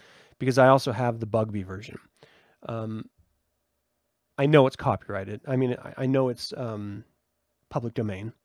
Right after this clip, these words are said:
and I can just read whatever the hell I want from it, because whatever. But I reached out out of respect, because he compiled it, and it took him a very long time to do it with other people helping him. And so I asked him if he would be okay with it.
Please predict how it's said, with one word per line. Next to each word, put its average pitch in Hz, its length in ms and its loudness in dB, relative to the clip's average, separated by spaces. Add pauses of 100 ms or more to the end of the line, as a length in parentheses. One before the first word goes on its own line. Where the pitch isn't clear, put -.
(540)
and 117 100 -6
I 110 80 -6
can 110 120 -8
just 104 220 -8 (180)
read 110 260 -12
whatever 107 220 -8
the 104 60 -16
hell 107 120 -10
I 98 80 -8
want 104 260 -12
from 95 140 -16
it, - 140 -18
because 101 460 -16 (380)
whatever. 104 340 -6
But 110 160 -8
I 107 80 -4
reached 117 380 -4
out 113 220 -2 (480)
out 151 100 2
of 135 60 -4
respect, - 520 -12
because 113 220 -8
he 110 160 -6 (160)
compiled 123 520 -2
it, - 160 -14 (200)
and 110 120 -4
it - 80 -12
took 131 180 -8
him 110 180 -4 (480)
a 123 60 -8
very 120 360 2
long 107 200 -4
time 110 200 -8
to 104 60 -10
do 101 200 -10
it - 120 -14 (340)
with 117 220 -8
other 110 160 -4
people 107 220 -10
helping - 260 -10
him. - 120 -18 (500)
And 120 100 -2
so 156 100 6
I 139 180 6 (180)
asked 165 260 0
him 104 220 -4
if - 100 -14
he 147 80 -8
would 127 140 -4
be 120 120 -2
okay 113 240 -6
with 98 140 -10
it. - 120 -20